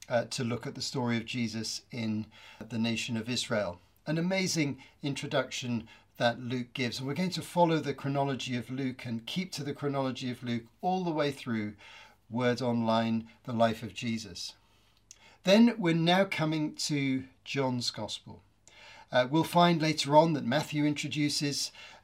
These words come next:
the, the story in a completely different way to a Jewish audience focusing on the ancestry of Jesus. That's coming up in the next episode.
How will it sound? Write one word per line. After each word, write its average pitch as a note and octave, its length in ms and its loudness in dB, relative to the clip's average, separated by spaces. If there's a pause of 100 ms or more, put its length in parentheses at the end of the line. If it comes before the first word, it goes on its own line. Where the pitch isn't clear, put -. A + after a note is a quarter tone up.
the, C#3 180 -2
the C#3+ 140 -8
story D3 400 2
in C#3 60 2
a C3 60 -6
completely C#3+ 480 -4
different C#3+ 400 -4
way C#3 300 2
to C3 220 -6
a A2+ 40 -2
Jewish C#3+ 460 -2
audience C3+ 460 -2
focusing C3 560 -4
on B2+ 160 -2
the B2+ 140 -4
ancestry C3 640 -4
of A#2+ 80 -4
Jesus. C3+ 420 -4
That's D3 200 2
coming C#3 260 -2
up C3 140 -4
in B2+ 100 -4
the B2+ 80 -6
next C3 280 -6
episode. B2 580 -4